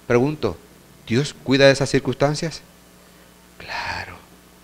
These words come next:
"El problema no es tuyo", le digo, "no te preocupes". "Hoy me echan". No te van a echar, ahí está todavía. Tranquila. "Y vas a ver el reloj". "Ya no me digas la hora que ya me la puedo.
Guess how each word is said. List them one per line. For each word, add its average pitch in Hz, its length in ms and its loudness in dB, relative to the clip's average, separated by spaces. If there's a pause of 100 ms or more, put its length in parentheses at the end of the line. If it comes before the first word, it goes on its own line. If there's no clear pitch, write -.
(1300)
"El 95 120 -10
problema 120 380 0
no 120 160 0
es - 120 -2
tuyo", 135 360 0
le 98 140 -4
digo, 80 100 -8 (140)
"no 107 120 -4
te 143 120 4
preocupes". 127 420 0 (140)
"Hoy 320 300 8
me 339 160 8
echan". 131 400 -2
No 131 160 -10 (100)
te 135 120 -8
van 117 260 -10
a 120 40 -10
echar, - 200 -16
ahí 127 80 -8
está 139 160 -10
todavía. 143 460 -10 (3250)
Tranquila. 156 840 -14 (840)
"Y 170 140 2
vas 247 160 10
a 269 80 12
ver 233 140 8
el 220 80 8
reloj". 202 220 2 (100)
"Ya 151 180 2
no 185 120 -4
me 185 120 0
digas 170 260 4
la 170 140 4
hora 175 180 4
que 156 140 0
ya 156 100 6
me 160 80 2
la 156 160 4
puedo. 165 280 0